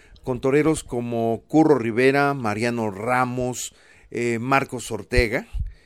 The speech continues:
Eh, también, bueno, pues, eh, formó parte de las cuadrillas de los toreros, eh, Cruz Flores,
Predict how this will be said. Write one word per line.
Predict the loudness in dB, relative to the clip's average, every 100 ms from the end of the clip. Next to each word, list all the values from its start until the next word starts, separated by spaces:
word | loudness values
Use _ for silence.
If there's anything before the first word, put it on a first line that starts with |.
| _ _ -12
Eh, | -6 -2 0 -2 0
también, | -2 2 2 2
bueno, | 0 -2 -2
pues, | -2 -4 -2
eh, | -4 -4
formó | -6 -4 -2 0
parte | 4 2 2 0 0
de | 2 0 0 -2
las | -4 -6
cuadrillas | -6 -4 -4 -2 0 0 0 -10 -20 _ _ -16
de | -6 0 0 0 -2
los | -4 -6
toreros, | -4 -2 2 2 0 -2 -6
eh, | -2 -2 -4
Cruz | -4 -4
Flores, | -2 2 4 6 4 2 -8